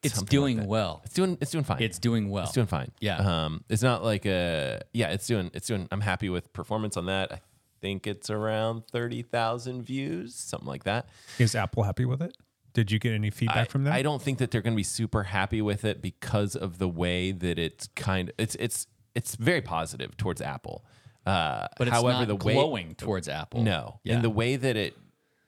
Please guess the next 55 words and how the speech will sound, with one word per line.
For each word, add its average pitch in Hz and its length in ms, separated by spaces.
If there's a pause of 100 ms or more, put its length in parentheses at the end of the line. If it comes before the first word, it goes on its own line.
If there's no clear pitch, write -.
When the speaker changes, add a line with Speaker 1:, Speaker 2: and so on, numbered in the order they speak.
Speaker 2:
it 101 160
presents 92 400
itself 73 400
is, 80 200
like, 69 200
very 85 420
nasty 76 540
towards 73 300
Apple, 76 300
where 64 120
it's, - 140
like, 60 240
beyond 98 320
what 87 160
Apple 80 320
is - 120
telling 69 280
us. - 100
Kinda 110 220
like 82 260 (360)
they're 110 100
keeping 117 320
secrets 87 320
from 78 180
us. 65 200 (340)
And 113 80
the 117 60
way 117 120
I 101 120
start 101 340
is, 87 140
like, 82 200 (380)
Apple's 101 300
telling 101 340
us 90 180
that 92 280 (360)
there's 95 340
an 101 180
all 92 180
new 90 140
processor 117 400
in 113 100
here. 113 160
Apple's 87 240
telling 87 260
us 82 100
this 107 340
and 82 160
this 107 320
and 85 140
that. 101 220
And 90 140
it's 85 100
like, 82 140 (140)
but, - 160